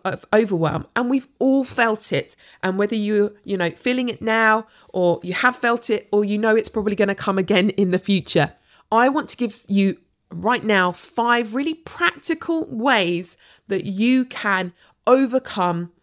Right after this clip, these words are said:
overwhelm in your life or your business. So let's look at them now. Number one is taking full and personal responsibility. Now, for some people, that actually might be really hard to do.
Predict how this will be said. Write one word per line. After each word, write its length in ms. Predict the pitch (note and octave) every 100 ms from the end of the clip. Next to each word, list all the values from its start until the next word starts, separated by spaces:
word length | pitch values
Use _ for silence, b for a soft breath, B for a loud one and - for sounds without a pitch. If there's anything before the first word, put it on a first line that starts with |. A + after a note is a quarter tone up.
| _ _ -
overwhelm 600 | G3+ F#3+ F3 E3+ E3 D3+ -
in 140 | F3
your 80 | E3+
life 420 | F3 F#3 F#3 - -
or 120 | F3 E3
your 120 | D#3
business. 580 | D3+ - - - - - b b
So 180 | - G3
let's 340 | A3 A#3 -
look 180 | F#3+ G3
at 140 | F3
them 220 | F3+ E3+ E3 _
now. 540 | D#3+ D#3+ D#3 D3+ D3+ - b b b b b _ _
Number 260 | - D#4+ F4+
one 300 | C4+ E3 - _ _ _ _ -
is 180 | A3+
taking 540 | - - D4 D4+ E4 E4
full 720 | - - - C4 C#4 C#4+ E4 - _ -
and 200 | G#3+ -
personal 800 | - B3 A#3+ - A3 G#3+ G#3 - _
responsibility. 1000 | G3+ - G3 - F#3 E3+ C#3+ - - - _ _ _ _ b b b b b
Now, 300 | A3+ A#3+ - - _ _ _ _ _ _ _ -
for 80 |
some 180 | C4+ G4
people, 220 | G#4+ A4
that 160 | F#4+ -
actually 300 | B3+ - C4
might 140 | B3+ G#3+
be 80 |
really 440 | G#3 F#3+ G#3+ G#3+ G#3+
hard 440 | - F3+ D#3+ D#3
to 260 | - - -
do. 280 | F3 -